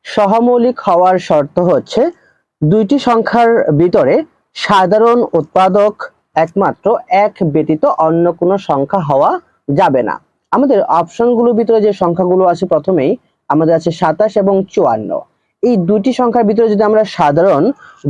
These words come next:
গুণনীয়কগুলো দেখি, খেয়াল করুন, সাতাশ এবং চুয়ান্ন সংখ্যা দুটির ভিতরে আমাদের সাধারণ গুণনীয়ক কত আছে? আমাদের এক দিয়ে যাবে, তারপর আমাদের তিন এবং হচ্ছে আমাদের ছয়, নয়, একাধিক সংখ্যা আমরা পেয়ে গেছি, আর না দেখলেও চলবে। তার মানে এটি, অর্থাৎ এই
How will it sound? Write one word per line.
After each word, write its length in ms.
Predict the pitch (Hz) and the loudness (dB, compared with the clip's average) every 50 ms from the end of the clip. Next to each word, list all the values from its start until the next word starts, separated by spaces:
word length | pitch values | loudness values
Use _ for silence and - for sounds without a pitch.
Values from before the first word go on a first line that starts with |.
| 135 | -2
গুণনীয়কগুলো 640 | 151 170 170 196 208 226 277 320 302 240 233 247 247 240 | 0 0 2 2 2 2 2 0 0 0 0 0 0 2
দেখি, 300 | 175 165 151 151 - 208 233 | 2 0 -2 -2 -2 -4 -4
খেয়াল 260 | - - 202 185 196 190 - | -2 -2 0 0 0 0 0
করুন, 200 | 165 143 190 302 349 - _ _ _ _ _ - | 0 0 0 0 -2 -6 _ _ _ _ _ -4
সাতাশ 360 | 202 185 185 190 247 277 285 285 | -2 -2 0 0 -2 -2 0 0
এবং 100 | 240 254 247 202 - | 0 0 0 -2 0
চুয়ান্ন 320 | - 247 240 226 226 190 135 131 143 143 - | 0 0 2 2 2 0 0 0 0 0 0
সংখ্যা 220 | 185 185 180 220 | -2 0 0 0
দুটির 200 | 226 240 220 240 220 | 0 0 0 0 0
ভিতরে 160 | 233 233 226 | 0 0 2
আমাদের 160 | 226 233 208 - - | 2 0 -2 -2 -2
সাধারণ 280 | 165 156 160 185 185 185 | -2 0 0 0 2 2
গুণনীয়ক 260 | 196 202 202 202 190 196 | 2 2 2 0 0 0
কত 100 | 202 196 | 0 0
আছে? 220 | 196 196 196 - 202 | 0 0 0 -2 -2
আমাদের 180 | 202 196 208 - - - 165 | 0 0 -2 -2 0 0 0
এক 60 | 160 160 156 | 0 0 -2
দিয়ে 160 | 165 185 180 160 160 | 0 -2 0 0 0
যাবে, 200 | 127 120 147 202 349 - - _ _ _ _ _ _ _ _ _ | -2 0 -2 -4 -4 -4 -10 _ _ _ _ _ _ _ _ _
তারপর 200 | 175 175 165 190 190 | -2 0 0 0 0
আমাদের 220 | 185 185 180 185 180 - _ _ _ | 2 2 0 0 -2 -4 _ _ _
তিন 240 | 240 220 165 139 139 170 262 311 - _ _ _ _ _ _ _ _ _ - | -2 0 2 2 2 0 0 -2 -6 _ _ _ _ _ _ _ _ _ -2
এবং 160 | 160 165 180 | 0 2 0
হচ্ছে 160 | 190 190 196 190 | 0 0 0 0
আমাদের 200 | 185 180 196 185 185 - _ | 2 2 0 0 -2 -6 _
ছয়, 460 | - - - - 196 147 127 147 - 262 311 - _ _ _ _ _ _ _ | -16 -14 -4 -2 0 2 2 2 2 0 -2 -4 _ _ _ _ _ _ _
নয়, 360 | 196 196 208 226 202 127 - - _ _ - 190 | -2 0 2 2 0 0 -2 -6 _ _ -4 -2
একাধিক 280 | 196 214 208 190 220 196 - | 0 2 2 2 0 0 0
সংখ্যা 220 | 202 185 175 185 185 | -2 -2 0 0 2
আমরা 120 | 180 185 175 170 | 2 0 0 0
পেয়ে 180 | 170 160 139 139 | 0 0 2 0
গেছি, 180 | 160 160 - - - - - | 0 -2 -2 -4 -4 -2 0
আর 140 | 151 147 143 143 143 | 0 0 2 2 0
না 60 | 139 131 131 | 0 0 0
দেখলেও 260 | 139 135 - 170 156 | -2 -2 0 -2 -2
চলবে। 320 | 151 - 139 127 110 104 117 - | 0 0 -2 -2 0 -2 -2 0
তার 100 | 170 165 170 | 0 0 0
মানে 140 | 175 175 175 165 151 | 0 0 0 0 -2
এটি, 180 | 139 - 180 196 185 - - 135 139 131 | -2 -2 -2 -2 -2 -2 -2 -2 -2 -2
অর্থাৎ 200 | 131 - 143 - - 170 | -2 -6 -8 -6 -2 -2
এই 80 | 175 | 0